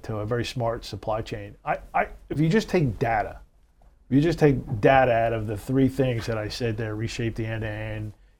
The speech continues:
get to the, the right data structure, th-, I th-, tend to think the things in, like, a, a now, next,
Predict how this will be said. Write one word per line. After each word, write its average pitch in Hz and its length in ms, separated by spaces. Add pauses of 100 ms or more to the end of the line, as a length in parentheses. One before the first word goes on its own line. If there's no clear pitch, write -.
get 123 200
to 120 100
the, 113 180 (160)
the 113 140
right 110 260
data 110 240
structure, 107 520 (1300)
th-, 185 140 (180)
I 165 140
th-, 165 320
tend 156 180
to 143 80
think 139 380 (120)
the 143 100
things 127 360
in, 117 120
like, 117 260
a, 107 200 (220)
a 120 60
now, 127 720 (520)
next, 117 540